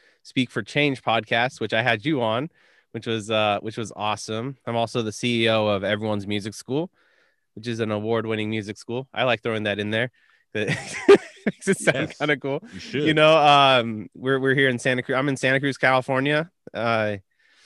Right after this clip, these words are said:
Speaker 1: and yeah, I do a lot of other stuff in the community. I'm on some,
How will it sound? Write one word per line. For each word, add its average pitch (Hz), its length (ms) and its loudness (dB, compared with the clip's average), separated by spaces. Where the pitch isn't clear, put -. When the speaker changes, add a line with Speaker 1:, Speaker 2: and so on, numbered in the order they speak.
Speaker 1:
and 131 300 2
yeah, 165 220 6
I 127 100 4
do 135 160 2
a 135 40 4
lot 135 180 4
of 131 80 0
other 131 180 4
stuff 135 240 0
in 135 80 -4
the 131 60 -2
community. 131 420 -2
I'm 120 160 0
on 120 240 0
some, 113 640 -2